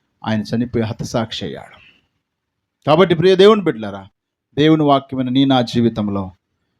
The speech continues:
మనము దోణిగా ఉంటున్నామా? ఒకవేళ దోణిగా ఉంటే ఆ దోణిగా ఉన్నటువంటి నీ నా జీవితంలో ప్రభు మాటను బట్టి బ్రతుకుచున్నామా లేదా మనుషుల మాటను బట్టి బ్రతుకుచున్నామా?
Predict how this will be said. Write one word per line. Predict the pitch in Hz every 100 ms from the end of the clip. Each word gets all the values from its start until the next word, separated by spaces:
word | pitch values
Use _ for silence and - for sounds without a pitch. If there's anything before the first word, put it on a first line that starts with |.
| _ 113
మనము | 120 123 120 113 110
దోణిగా | 143 151 147 143
ఉంటున్నామా? | 127 117 117 110 104 101 98 - _ _ -
ఒకవేళ | 147 170 202 208 208
దోణిగా | 185 190 202 196 190
ఉంటే | 160 135 117 104 _ _ _ _ -
ఆ | 156 180
దోణిగా | 170 214 233 220 226
ఉన్నటువంటి | 220 214 214 196
నీ | 202
నా | 226 226
జీవితంలో | 165 185 220 226 214 214 202 175 _ _ -
ప్రభు | 170 190 254
మాటను | 247 254 254 247
బట్టి | 240 240
బ్రతుకుచున్నామా | 208 202 196 - 170 147 131 127 120 _ _ -
లేదా | 143 143
మనుషుల | 139 165 151 208
మాటను | 196 208 214 220
బట్టి | 208 202 175
బ్రతుకుచున్నామా? | 135 - - 110 87 101